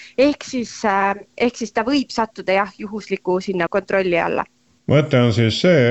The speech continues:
Speaker 2: et niiviisi elanikud, äh, saaksid, äh, oma toidujäätmetest, äh, teha mulda ja võtta selle uuesti kasutusele.
Speaker 1: Just, just. Ja just, äh, ka nii-öelda siis sellised, äh, väiksemad eramud,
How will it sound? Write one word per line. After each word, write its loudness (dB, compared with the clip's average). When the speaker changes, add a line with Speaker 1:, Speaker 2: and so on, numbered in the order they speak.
Speaker 2:
et 2
niiviisi 4
elanikud, 2
äh, 6
saaksid, 2
äh, 6
oma 4
toidujäätmetest, 2
äh, 6
teha 4
mulda 4
ja 6
võtta 2
selle 4
uuesti 2
kasutusele. 0
Speaker 1:
Just, 0
just. 0
Ja 4
just, 0
äh, 0
ka 2
nii-öelda -2
siis -14
sellised, -2
äh, 2
väiksemad -2
eramud, 0